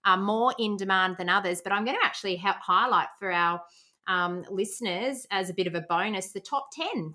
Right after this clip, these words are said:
that, uh, we found through our in-house research. So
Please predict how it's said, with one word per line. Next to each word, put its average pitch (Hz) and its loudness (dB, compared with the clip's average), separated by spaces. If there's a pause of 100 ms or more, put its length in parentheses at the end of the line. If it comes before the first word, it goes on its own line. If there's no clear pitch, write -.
that, - -6
uh, 214 4
we 214 0
found 220 2 (140)
through 202 0 (340)
our 196 4
in-house 208 -4
research. 190 -6
So 208 0